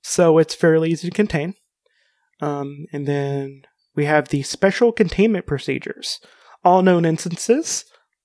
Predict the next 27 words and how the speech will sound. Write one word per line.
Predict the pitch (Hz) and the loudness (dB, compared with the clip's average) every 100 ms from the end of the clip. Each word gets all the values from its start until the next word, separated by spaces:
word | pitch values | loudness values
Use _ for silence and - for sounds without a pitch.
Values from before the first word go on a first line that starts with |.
| _ | _
uh, | 175 175 | -2 0
are | 180 | 0
contained | - 175 185 202 214 | 0 -2 0 0 0
in | 185 | 0
the | 165 | -2
zoological | 143 160 208 180 160 180 165 - 135 131 | -2 0 0 2 0 0 -2 -4 -2 -4
containment | - 147 160 175 165 147 | -6 -6 -2 -2 -2 -6
site | - 143 139 - - _ _ | -4 -2 -2 -4 -12 _ _
two | - 185 190 196 - - | -4 -2 0 -2 -4 -2
eight | 170 180 - - _ _ | -2 -2 -8 -20 _ _
two. | - 175 135 - _ _ _ _ _ | -2 -2 0 -6 _ _ _ _ _
And | 147 - | -6 -6
so | - 208 180 | -2 0 0
they're, | - 190 190 190 - | 0 2 2 0 -4
they're | 175 190 185 | 0 2 0
housed | 160 170 196 233 - 185 | 2 2 2 0 -2 0
in | 170 | 0
a | 156 | 0
large | 147 160 180 | 0 -2 -2
containment, | - 208 180 175 151 143 - - - - | -4 -2 0 -2 -2 -6 -8 -12 -12 -4
uh, | 151 147 - _ _ _ _ _ _ _ - | -2 -2 -4 _ _ _ _ _ _ _ -2
enclosure | 180 - 160 151 143 160 - _ _ _ _ _ | -2 2 2 4 2 -2 -4 _ _ _ _ _
that | 170 151 147 - _ _ _ - | 2 4 2 -2 _ _ _ -4
looks | 160 165 - - - - | 0 0 -2 -10 -10 -2
like | 156 156 147 | 0 2 2
a | 143 139 139 - _ _ | 2 2 -2 -8 _ _
P-, | - | -14